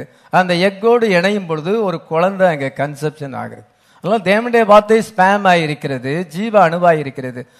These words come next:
அது அப்படியே போய்கிட்டு இருக்கும் பொழுது ஒரு எக்கை கண்டுபிடிக்கிறது, அது ஒரு சோலை கண்டுபிடிக்குது. அந்த சோலோடு கூட வார்த்தை இணையும் பொழுது அவங்க நியூ birth அடைகிறாங்க. இல்ல, ஸ்பேம் இல்லாம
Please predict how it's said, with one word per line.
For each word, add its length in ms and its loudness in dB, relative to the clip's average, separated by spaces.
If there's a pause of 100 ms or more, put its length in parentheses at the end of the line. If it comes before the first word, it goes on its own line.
(160)
அது 140 4 (100)
அப்படியே 340 2 (720)
போய்கிட்டு 300 -6
இருக்கும் 220 -10
பொழுது 240 -8 (460)
ஒரு 100 0 (120)
எக்கை 200 2 (140)
கண்டுபிடிக்கிறது, 680 -4 (640)
அது 340 6
ஒரு 120 0 (220)
சோலை 360 4 (100)
கண்டுபிடிக்குது. 580 0
அந்த 120 -6 (120)
சோலோடு 460 -2
கூட 100 -2 (140)
வார்த்தை 340 4
இணையும் 300 -6
பொழுது 320 -4 (500)
அவங்க 200 0 (120)
நியூ 140 -2 (100)
birth 300 4
அடைகிறாங்க. 460 -8 (1040)
இல்ல, 120 2 (160)
ஸ்பேம் 540 4
இல்லாம 440 6